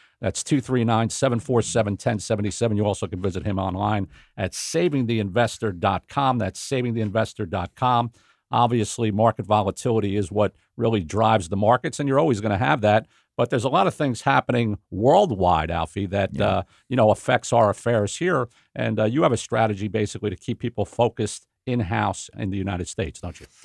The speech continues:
Speaker 2: You know, we have some fantastic portfolio managers. Some of these managers,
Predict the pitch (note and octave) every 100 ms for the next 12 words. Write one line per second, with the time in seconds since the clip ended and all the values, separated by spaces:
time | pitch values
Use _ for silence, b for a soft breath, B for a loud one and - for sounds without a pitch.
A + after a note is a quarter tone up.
0 | B - G#2 G#2 F#2+ F2 _ _ _ -
1 | G2 A2+ A#2 G#2+ F2 E2+ C#2 - - _
2 | _ _ - - - D#2+ D#2+ - G2 G#2
3 | F#2+ G2 F#2 F2 D#2+ - F2+ E2+ E2 E2
4 | D#2+ E2 D#2+ C2 C2 - G2+ G#2+ G#2 F2
5 | F#2+ F#2+ F2+ G2 F#2